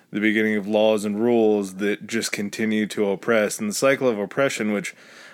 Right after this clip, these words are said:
I, I'm sure that Juneteenth was a very important day to a lot of people just because it was that actual being freed. But you're being freed into a society that's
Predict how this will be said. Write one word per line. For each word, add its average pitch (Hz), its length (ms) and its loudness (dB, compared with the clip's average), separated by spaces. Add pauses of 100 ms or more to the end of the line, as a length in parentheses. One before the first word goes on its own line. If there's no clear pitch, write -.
(120)
I, 135 300 4
I'm 139 180 0
sure 131 300 2
that 98 160 0
Juneteenth 107 580 -2
was 104 180 -2
a 101 60 -4
very 101 380 -2
important 92 480 -4
day 101 240 0
to 101 180 -6
a - 20 0
lot 98 220 2
of 90 80 -6
people 113 340 -2
just 101 280 -8 (260)
because 110 420 0
it 98 140 -4
was 101 460 -2
that 92 200 -2
actual 95 640 -4 (140)
being 101 300 -2
freed. 101 560 -2 (640)
But 107 260 0
you're 120 180 -2
being 120 200 0
freed 123 300 2
into 104 260 0
a 98 60 -4
society 101 640 -2
that's 92 480 -8